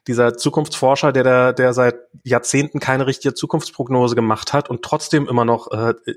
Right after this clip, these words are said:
ständig in irgendeiner Talkshow sitzt und wieder ein Buch verkauft über die Zukunft, weil es gibt ja auch keinerlei Qualitätskontrolle oder sowas. Und das ist in der Politik ist das ja genauso. Da findet ja auch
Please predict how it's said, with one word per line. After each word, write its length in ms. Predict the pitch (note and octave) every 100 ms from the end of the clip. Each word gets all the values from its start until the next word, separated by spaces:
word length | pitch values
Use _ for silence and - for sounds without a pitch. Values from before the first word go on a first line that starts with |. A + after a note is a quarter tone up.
| - -
ständig 340 | - B2+ A#2+
in 60 | B2
irgendeiner 180 | A#2 A#2
Talkshow 360 | - A2+ -
sitzt 220 | A2+ A#2+ -
und 80 |
wieder 120 | A#2 A2+
ein 80 |
Buch 160 | A2 A2
verkauft 420 | - - A#2+ -
über 120 | A#2+
die 100 | A#2
Zukunft, 420 | A#2 A#2 C3 D3 - - - - - - _
weil 220 | B2+ B2+ -
es 160 | - -
gibt 200 | D3+ -
ja 140 | E3
auch 200 | C3 -
keinerlei 500 | - B2 B2+ B2 A#2+
Qualitätskontrolle 1300 | A#2 - B2+ A#2+ - C#3+ - - C3+ - - A2 G#2+
oder 220 | - G#2 G2
sowas. 260 | G2+ G#2
Und 60 | A#2
das 120 | A#2
ist 140 | B2
in 60 | C3+
der 60 | B2+
Politik 400 | - C3 - -
ist 140 | -
das 100 | -
ja 100 | B2+
genauso. 420 | A#2+ A2+ A2+ C#3+ B2
Da 140 | G#2+
findet 240 | - B2+
ja 100 | C3 -
auch 200 | C3